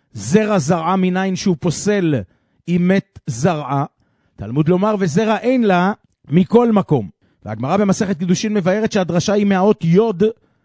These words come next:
שבמילה "אין", כי היה אפשר לכתוב אותה בלי היוד. כמו שכתוב, מעין בלעם ומעין יבמי, ללא יוד.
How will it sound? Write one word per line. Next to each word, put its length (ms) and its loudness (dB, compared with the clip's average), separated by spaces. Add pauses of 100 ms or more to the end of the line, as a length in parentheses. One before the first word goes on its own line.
(320)
שבמילה 580 2 (140)
"אין", 500 2
כי 120 -2
היה 220 0
אפשר 220 -2
לכתוב 480 0
אותה 420 2 (100)
בלי 280 0
היוד. 400 2 (480)
כמו 160 2
שכתוב, 480 0
מעין 480 0
בלעם 420 2
ומעין 480 0
יבמי, 500 2 (280)
ללא 360 4
יוד. 340 2